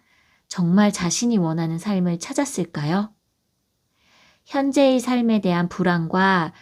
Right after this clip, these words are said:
불평으로 도망치고 싶거나 자꾸 지나간 과거를 후회하게 되는 분들께 이 책을 추천드려요.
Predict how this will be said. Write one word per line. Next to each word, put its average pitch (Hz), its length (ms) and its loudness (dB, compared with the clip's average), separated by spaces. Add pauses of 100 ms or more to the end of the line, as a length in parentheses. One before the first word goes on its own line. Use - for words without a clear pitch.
(160)
불평으로 185 960 0 (340)
도망치고 214 680 2
싶거나 180 880 -2
자꾸 196 420 -4
지나간 220 540 0
과거를 175 440 -2
후회하게 262 580 0
되는 165 320 -6
분들께 160 800 -2 (380)
이 170 240 -2
책을 202 440 0
추천드려요. 156 920 -6